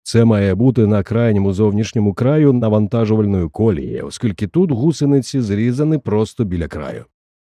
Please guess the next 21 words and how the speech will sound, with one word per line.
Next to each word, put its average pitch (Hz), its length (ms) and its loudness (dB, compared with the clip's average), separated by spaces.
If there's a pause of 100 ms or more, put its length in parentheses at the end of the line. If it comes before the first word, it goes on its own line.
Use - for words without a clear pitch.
(1160)
Більшість 110 500 0
німецьких 107 480 0
гусениць 95 600 -2
мають 117 380 -2
подовжені 113 520 -2
штифти, 110 600 -2 (400)
які 196 300 0
виходять 107 520 0
назовні, 95 640 -2 (320)
і 110 120 0
на 95 140 0
них 139 300 0
можна 117 300 2
розмістити 104 600 0
шайбу 110 480 -2
та 98 160 -4
шплінт. 73 680 -8 (240)
Це 185 160 2
запобігає 117 640 2
розвалюванню 95 960 0
гусениць. - 580 -10